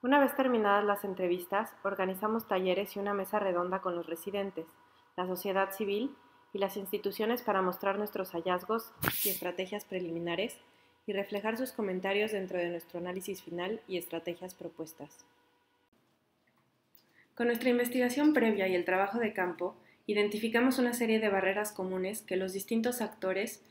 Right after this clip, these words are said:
enfrentan en las diferentes etapas hacia un centro vivo.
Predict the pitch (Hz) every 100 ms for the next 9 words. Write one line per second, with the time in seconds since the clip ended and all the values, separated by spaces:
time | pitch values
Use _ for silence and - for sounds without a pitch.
0 | - - - 202 208 226 240 254 202 185
1 | 185 196 190 202 196 190 175 190 185 -
2 | 180 185 185 170 175 190 220 175